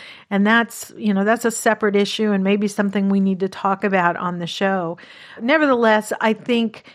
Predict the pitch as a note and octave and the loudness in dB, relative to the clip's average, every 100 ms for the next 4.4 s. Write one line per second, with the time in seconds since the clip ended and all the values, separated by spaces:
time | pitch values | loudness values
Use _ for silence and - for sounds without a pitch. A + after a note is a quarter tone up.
0 | _ _ _ - G#3+ G#3+ - G#3 G3 G#3 | _ _ _ -6 0 0 -2 -4 0 2
1 | G#3+ A#3 A3+ G3+ F#3+ F#3 - F#3 F#3+ F#3+ | 4 2 0 -2 -2 -4 -2 -2 -4 -6
2 | F3 F3+ E3+ - F#3+ E3+ - E3+ - E4 | -4 -4 -6 -4 -4 -4 -10 -8 -2 0
3 | D4 F#3+ F3+ F3+ F3 G3 F#3 - B3 B3 | 0 2 0 -2 -6 -6 -8 -4 -2 -2
4 | A3 F#3 F3 - | 0 0 0 -8